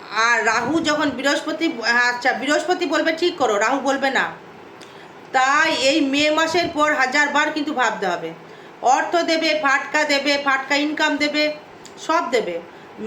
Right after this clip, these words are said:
মেন্টাল সুখ দেবে, শান্তি দেবে, অর্থ দেবে, সুখ। কিন্তু বৈবাহিক জীবন মানে কাউরির কথা না শুনে ডিসিশনটা আপনি নিজেই নিন, মানে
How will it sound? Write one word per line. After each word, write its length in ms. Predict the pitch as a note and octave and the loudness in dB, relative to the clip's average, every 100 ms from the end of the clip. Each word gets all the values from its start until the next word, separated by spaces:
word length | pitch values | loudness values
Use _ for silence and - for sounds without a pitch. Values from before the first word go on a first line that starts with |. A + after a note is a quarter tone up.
| B3 | -2
মেন্টাল 540 | C#4 D#4+ D#4+ - E4 D#4+ - | 0 2 0 2 2 2 0
সুখ 160 | E4 E4 D#4+ | -2 -2 -2
দেবে, 220 | D#4+ D#4+ D4+ - | 0 0 -2 -2
শান্তি 340 | C#4 D4 D4 D4 | 0 0 -2 -2
দেবে, 200 | C#4 C#4+ C#4+ - - - - - B3+ | 0 0 -4 -10 -20 -20 -12 0 2
অর্থ 180 | D4 D#4 D4 | 2 -2 0
দেবে, 220 | D4 C#4+ C#4+ C#4+ - | 0 0 0 -2 -6
সুখ। 240 | D#4+ E4+ E4+ - | 0 0 -2 -4
কিন্তু 260 | F4 D#4+ E4 A#3 | -2 0 -2 0
বৈবাহিক 480 | C4+ D4+ D#4+ E4 E4 A#3 | 0 2 0 0 -2 -4
জীবন 260 | C#4 C#4 E4 - - - - - - - - G#3+ | 0 0 0 -4 -18 -20 -20 -20 -20 -20 -16 -2
মানে 220 | C4 C4+ C#4+ C#4+ | 0 2 0 2
কাউরির 300 | B3 C#4+ D4+ C#4+ | 2 2 0 0
কথা 160 | D4 C4 | 0 2
না 80 | C4 C#4+ C#4+ | 2 2 -2
শুনে 220 | C#4 D4 C#4+ | -2 0 -2
ডিসিশনটা 440 | B3 - C#4+ C#4 C#4 | -4 -2 -2 2 0
আপনি 160 | C4+ C#4+ D4 | 0 -4 -4
নিজেই 280 | B3+ C4 E4 C4 | -4 0 0 2
নিন, 140 | G3+ - - - - A3+ | -2 -4 -16 -20 -10 -4
মানে 140 | B3 | -2